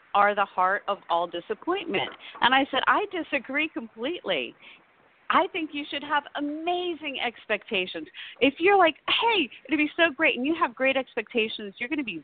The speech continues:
vibrating high, your energy is gonna be high. People are attracted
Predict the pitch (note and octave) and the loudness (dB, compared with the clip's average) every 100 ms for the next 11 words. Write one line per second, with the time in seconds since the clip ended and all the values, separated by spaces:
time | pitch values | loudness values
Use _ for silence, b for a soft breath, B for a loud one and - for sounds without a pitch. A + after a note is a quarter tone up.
0 | - E3+ G#3 A3 G#3+ G#3+ - G3+ F#3+ - | 4 4 4 -2 -2 -4 0 0 0 -4
1 | - E3 G3+ A3 G3+ G#3+ G3 G3 G3+ F#3+ | -4 -4 -4 -8 -10 -8 -6 -2 2 4
2 | F#3 F#3 B B B - G4+ G4+ D4+ A3+ | 4 2 B B B 2 2 4 4 4
3 | G#3 - C4 E4+ G4 C#4 | 2 0 2 2 0 -4